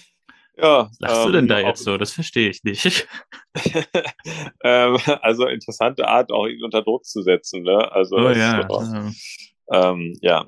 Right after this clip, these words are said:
Speaker 1: Ähm, kurz danach kommt es ja zum, kommt der andere Sohn zur Tür herein, ne?
Speaker 2: Ja,
Speaker 1: Ähm,
Speaker 2: die einzige Szene mit Peewee in dieser Folge. Nee, zwei Szenen gibt's. Es gibt später noch die Szene mit, äh,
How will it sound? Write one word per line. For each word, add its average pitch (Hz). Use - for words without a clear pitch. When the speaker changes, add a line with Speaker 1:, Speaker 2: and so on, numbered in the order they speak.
Speaker 1:
Ähm, 82
kurz 151
danach 135
kommt 135
es 127
ja 120
zum, 117
kommt 123
der 120
andere 131
Sohn 90
zur -
Tür 92
herein, 80
ne? 87
Speaker 2:
Ja, 151
Speaker 1:
Ähm, 95
Speaker 2:
die -
einzige 131
Szene 135
mit 117
Peewee 139
in 92
dieser 104
Folge. 107
Nee, 156
zwei 107
Szenen 101
gibt's. 104
Es -
gibt -
später 101
noch 101
die 117
Szene 107
mit, -
äh, -